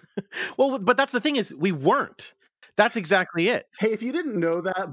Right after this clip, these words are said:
Speaker 2: by the way, uh, Emperor Palpatine's first name is Sheev.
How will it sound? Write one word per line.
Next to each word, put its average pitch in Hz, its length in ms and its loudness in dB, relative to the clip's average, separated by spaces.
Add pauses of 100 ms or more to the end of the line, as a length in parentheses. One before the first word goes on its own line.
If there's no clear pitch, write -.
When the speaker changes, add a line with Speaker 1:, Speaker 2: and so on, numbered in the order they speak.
Speaker 2:
by 185 80 0
the 190 120 -2
way, 202 300 -2
uh, 151 240 -2
Emperor 160 300 -4
Palpatine's 151 460 -2
first 135 220 -4
name 135 160 -2
is 123 80 -6
Sheev. 131 640 -4